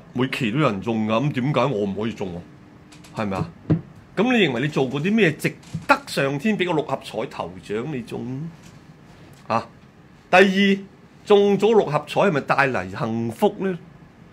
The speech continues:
你話我依家好多煩惱係基於金錢不足、匱乏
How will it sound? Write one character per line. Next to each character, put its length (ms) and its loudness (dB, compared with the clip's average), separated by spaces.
你 140 6
話 100 10
我 180 6
依 60 6
家 100 6
好 120 2
多 180 4
煩 300 2
惱 180 0
係 60 -4
基 180 2
於 140 2
金 320 2
錢 320 -10
不 120 0
足、 480 6
匱 380 4
乏 220 4